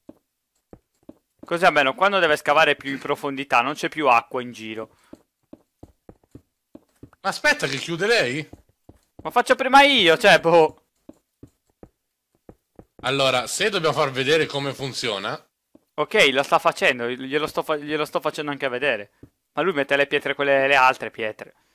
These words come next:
Speaker 2: Sì, perché io gli ho detto che gli ho dato solo cobblestone e gli ho detto: "Sostituisci". Quindi qualsiasi blocco che trova al di fuori della cobblestone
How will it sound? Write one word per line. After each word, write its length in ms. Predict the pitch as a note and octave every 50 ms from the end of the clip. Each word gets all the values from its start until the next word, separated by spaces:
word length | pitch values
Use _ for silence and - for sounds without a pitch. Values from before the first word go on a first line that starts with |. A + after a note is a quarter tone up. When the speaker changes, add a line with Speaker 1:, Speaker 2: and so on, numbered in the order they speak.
| _ _ _
Speaker 2:
Sì, 280 | - - E3+ E3 E3 C#3
perché 240 | C3 C3 - - F#3
io 60 | F#3
gli 80 | E3 D#3+
ho 80 | D3+
detto 340 | C3+ D3 C#3+ C3+ C#3 D#3 C#3+
che 560 | C3 C3+ C#3 C3+ C3+ C3 C3 B2+ B2+ B2 B2 B2
gli 60 | C3
ho 80 | C#3
dato 220 | C#3 D3 C#3+ C#3+ C3+
solo 200 | - D#3+ D#3+ D#3
cobblestone 580 | D#3 - D#3+ D#3+ D3+ D#3+ E3+ E3 - G3+ G3
e 20 | F3+
gli 40 | D#3+
ho 20 |
detto: 260 | D3 C#3+ C3+ C#3 D3+ D3
"Sostituisci". 880 | - F3 D#3+ D#3 - D#3+ D3 B2 C3+ B2+ A#2 G#2+ - - - A#2 G#2 - - - _ _ _ _ _ _ _
Quindi 240 | _ F3+ F3+ E3+ D#3+
qualsiasi 600 | D3 - E3+ E3 D#3 - - A3+ A3 E3+ E3+ G3
blocco 540 | E3 D3 D#3 E3 D3 A#2+ - - - B2 A2
che 160 | A2+ C#3 C3+
trova 480 | - D#3+ D#3+ D3+ C#3 A#2+ A2 A2 A2 G2+
al 140 | A2 B2 B2+
di 100 | B2 C#3+
fuori 300 | C3+ D3 E3 D#3 C3 B2
della 420 | A#2 B2 A#2+ A#2+ A#2+ A#2 A#2 A2 -
cobblestone 600 | - D#3 C3+ A#2+ A#2 C3 C3+ - - E3+ F3 F#3